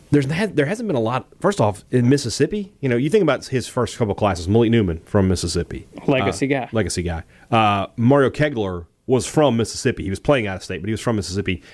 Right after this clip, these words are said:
Speaker 1: He had Lamar Peters, who was in New Orleans, and then Nick Witherspoon is from, obviously, a legacy guy who's from Canton. Robert Woodard, legacy
Speaker 2: Legacy
Speaker 1: guy.
Speaker 2: guy.
Speaker 1: Reggie Perry, legacy guy. Um,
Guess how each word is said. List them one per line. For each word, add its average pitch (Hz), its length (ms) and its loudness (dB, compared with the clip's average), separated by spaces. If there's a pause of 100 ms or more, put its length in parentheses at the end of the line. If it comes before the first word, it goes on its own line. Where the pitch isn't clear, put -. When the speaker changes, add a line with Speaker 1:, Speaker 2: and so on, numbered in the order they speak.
(100)
Speaker 1:
He 127 100 2
had 120 100 2
Lamar 113 200 0
Peters, 110 300 -2
who 110 60 -2
was 92 100 -2
in 98 240 -4
New 104 100 4
Orleans, 95 400 2 (720)
and 135 80 4
then 143 160 4
Nick 120 160 -2
Witherspoon 110 360 0
is 92 100 -8
from, 104 240 0
obviously, 98 400 -2
a 98 80 -2
legacy 101 320 0
guy 98 140 2
who's 98 100 -4
from 104 140 -2
Canton. 95 300 -2
Robert 113 220 0
Woodard, 113 460 2
legacy 104 320 -2
Speaker 2:
Legacy 90 180 -4
Speaker 1:
guy. 135 160 -4
Speaker 2:
guy. - 100 -12
Speaker 1:
Reggie 110 220 0
Perry, 104 380 -2
legacy 110 460 -2
guy. 82 240 -10 (460)
Um, 117 300 0